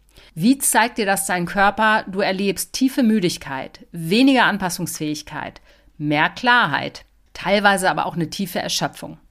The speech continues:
Häufig denken Frauen an dieser Stelle, „Boah, mit mir stimmt irgendwas nicht. Ich muss jetzt eigentlich noch mehr tun“, und eiern da so rum mit schlechtem Gewissen. Ich glaube,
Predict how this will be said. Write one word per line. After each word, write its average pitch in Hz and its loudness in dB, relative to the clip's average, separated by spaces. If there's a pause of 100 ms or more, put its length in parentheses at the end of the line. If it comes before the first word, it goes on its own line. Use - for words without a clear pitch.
(1120)
Häufig 302 2
denken 247 0
Frauen 196 -2
an 190 -2
dieser 180 0
Stelle, 180 -2
„Boah, 190 0
mit 190 0
mir 196 0
stimmt 240 0
irgendwas 156 -6
nicht. 147 -12
Ich - -8
muss 220 -4
jetzt 202 -6
eigentlich 214 -4
noch 196 -4
mehr 185 0
tun“, 151 -4
und 160 -6 (280)
eiern 220 2
da 190 4
so 180 0
rum 185 0
mit 208 -4
schlechtem 175 -4
Gewissen. 143 -4 (1080)
Ich 277 -2
glaube, 208 2